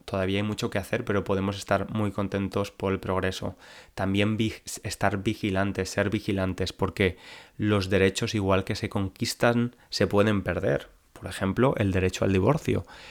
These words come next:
En España, en los años veinte te podías divorciar, y luego el divorcio estuvo prohibido cuarenta años. ¿Quién nos dice que el matrimonio igualitario no se puede perder? Nunca se sabe, entonces siempre hay que estar vigilante.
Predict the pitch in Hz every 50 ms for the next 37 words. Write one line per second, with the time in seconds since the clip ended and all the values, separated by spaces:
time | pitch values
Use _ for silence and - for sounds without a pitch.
0 | - - - 92 98 - - - 92 90 92 101 107 107 101 95 - 104 98 101
1 | 95 95 95 101 110 120 120 151 151 147 120 101 101 98 98 95 92 87 98 95
2 | 90 87 95 - 120 123 117 98 92 - - - - - - - - - 104 95
3 | 92 92 95 104 101 98 101 95 104 110 - 123 120 - - - 101 101 95 90
4 | - - 104 95 92 92 95 92 92 90 90 85 85 - - - 98 90 90 90
5 | 90 85 - 95 101 117 113 101 92 85 - - - _ - - - - - -
6 | - 117 110 101 104 104 101 92 92 101 110 110 - - - 127 160 160 - 113
7 | 104 98 95 92 - - 92 92 95 92 92 95 95 95 95 92 92 - - _
8 | _ - - 120 117 110 107 104 104 - 95 90 90 95 101 127 170 - - -
9 | - - - - _ _ - 110 101 - 110 90 101 98 92 92 90 92 87 95
10 | 127 180 220 - - - _ _ _ _ _ - - - - _ _ - 120 110
11 | - 101 90 101 95 - - 147 - 80 - - 95 92 95 90 - - - -
12 | - - 107 98 95 101 107 95 - 95 - - 95 92 98 92 104 95 - 101
13 | 92 90 90 90 90 92 92